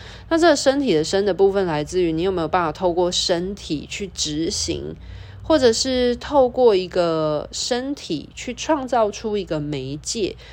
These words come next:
然后去把你的所思所想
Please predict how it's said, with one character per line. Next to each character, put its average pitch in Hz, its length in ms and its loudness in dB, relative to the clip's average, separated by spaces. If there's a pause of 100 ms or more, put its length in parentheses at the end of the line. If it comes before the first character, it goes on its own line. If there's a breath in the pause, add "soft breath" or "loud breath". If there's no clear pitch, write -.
(120 loud breath)
然 165 200 0
后 190 160 2
去 214 200 -4
把 156 260 0
你 170 260 -4
的 143 140 -8
所 147 220 -6
思 196 200 0
所 151 220 -2
想 147 320 -6